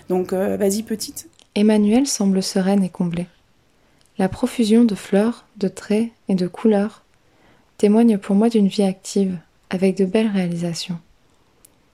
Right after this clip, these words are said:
Speaker 2: J'y vois une personne qui prospère et s'épanouit humblement, et en symbiose avec l'environnement qui l'entoure.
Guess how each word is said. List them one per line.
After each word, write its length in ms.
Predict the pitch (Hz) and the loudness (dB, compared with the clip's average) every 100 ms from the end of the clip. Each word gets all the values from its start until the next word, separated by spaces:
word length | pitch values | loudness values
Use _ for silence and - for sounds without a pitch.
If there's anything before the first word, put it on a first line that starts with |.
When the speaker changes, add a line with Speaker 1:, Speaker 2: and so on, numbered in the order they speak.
| _ - - | _ -20 -6
Speaker 2:
J'y 200 | 196 196 | 0 2
vois 260 | 202 247 | 4 2
une 140 | 214 180 | 2 0
personne 680 | 196 190 - 196 220 185 - _ _ _ | -4 -4 -4 -2 -2 -4 -10 _ _ _
qui 120 | - - | -20 -10
prospère 480 | - 214 - 233 | -4 -2 0 0
et 80 | 214 | 0
s'épanouit 560 | 196 190 202 202 202 233 - | -4 -2 0 2 2 -2 -2
humblement, 520 | 214 196 180 170 190 _ _ _ _ _ _ | 0 0 0 -4 -10 _ _ _ _ _ _
et 80 | 202 | 0
en 80 | 196 | 0
symbiose 440 | - 214 208 254 | 0 -2 2 2
avec 260 | 214 185 - | 2 -2 -2
l'environnement 520 | 185 180 185 185 208 | -4 -2 0 0 -2
qui 140 | 214 196 | -2 0
l'entoure. 580 | 180 175 - 185 - | 0 -4 -6 -8 -10